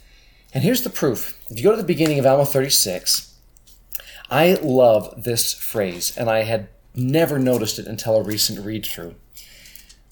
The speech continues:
Verse one, I love verses where you can sense emotion, and this verse has emotion. So this is Alma thirty-six, verse one. "My son, give ear to my words, for I swear unto you,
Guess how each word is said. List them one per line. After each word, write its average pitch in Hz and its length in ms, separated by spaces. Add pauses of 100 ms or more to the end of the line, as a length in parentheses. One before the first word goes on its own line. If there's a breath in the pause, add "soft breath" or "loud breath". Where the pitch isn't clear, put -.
(140)
Verse 156 360
one, 95 380
I 139 80
love 151 320
verses 117 400
where 104 100
you 101 140
can 98 160
sense 107 500
emotion, 95 560
and 104 200
this 123 180
verse - 280
has - 360
emotion. 92 720 (720 loud breath)
So - 120
this 110 140
is 113 60
Alma 139 220
thirty-six, 123 480
verse 110 260
one. 85 280 (680 loud breath)
"My 131 320
son, 104 600 (260)
give - 260
ear 123 140
to 135 80
my 123 220
words, 98 640 (260 soft breath)
for - 560
I 104 180
swear 110 1120
unto 101 360
you, 85 300